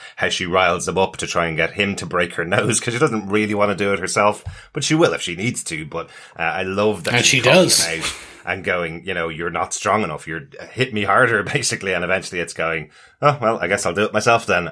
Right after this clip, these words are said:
Speaker 1: and breaks her nose to, to stop those pheromones from affecting her. I think that's a, that's a really good scene, but it, but it, it just reveals again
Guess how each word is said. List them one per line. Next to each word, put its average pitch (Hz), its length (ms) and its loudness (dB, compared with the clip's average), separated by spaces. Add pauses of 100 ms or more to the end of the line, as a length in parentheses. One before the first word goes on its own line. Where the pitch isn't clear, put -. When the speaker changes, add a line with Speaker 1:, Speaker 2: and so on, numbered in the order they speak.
Speaker 1:
and 85 160 -6
breaks 87 240 -2
her 82 80 -4
nose 82 240 -2
to, 73 180 -10
to 73 300 -2
stop - 380 -2
those 78 220 0
pheromones 76 460 2
from 73 160 -4
affecting 71 400 -4
her. 67 80 -4
I 65 60 -4
think 76 180 -8
that's - 220 -8
a, 78 160 -4 (280)
that's 87 140 0
a 95 60 0
really 92 200 2
good 78 160 -2
scene, 76 280 -2
but 71 120 -4
it, 71 240 -8
but 80 120 0
it, 80 140 0
it 80 180 -12
just 90 200 -4
reveals 87 600 0
again 85 500 0